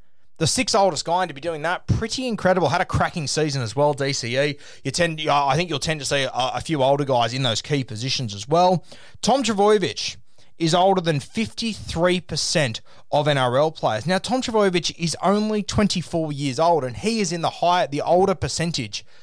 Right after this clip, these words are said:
of players, which is pretty crazy. He's in the higher fifty percent. And he's twenty-four years of age, yeah? So that just shows that sort of divide I was talking about,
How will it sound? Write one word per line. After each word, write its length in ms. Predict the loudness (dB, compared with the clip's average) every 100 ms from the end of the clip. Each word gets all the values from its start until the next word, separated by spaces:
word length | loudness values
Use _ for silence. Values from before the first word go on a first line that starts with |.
| -20 -20 -12 0
of 280 | 2 0 -2
players, 400 | 0 2 2 -2
which 140 | -8
is 100 | -8
pretty 260 | -4 -6 -4
crazy. 360 | -2 0 0
He's 100 | -4
in 100 | -2
the 60 | -2
higher 400 | 0 2 2 0
fifty 320 | -4 -8 -8
percent. 460 | -6 -2 -2 -4 -10 -20 -20 -18 -4
And 100 | 0
he's 160 | 2 0
twenty-four 760 | 0 0 0 -4 -2 0 0
years 380 | -2 -2 -2 -2
of 140 | -4 -2
age, 460 | -2 -2 -6 -10
yeah? 180 | -6 -4
So 140 | -2
that 220 | 0 0 0
just 180 | 0
shows 260 | 2 4 4
that 160 | 2 0
sort 220 | 2 2
of 80 | 0
divide 420 | 0 4 4 4
I 80 | 4
was 160 | 0
talking 400 | -2 -2 -4 -8
about, 400 | -6 -4 -4 -4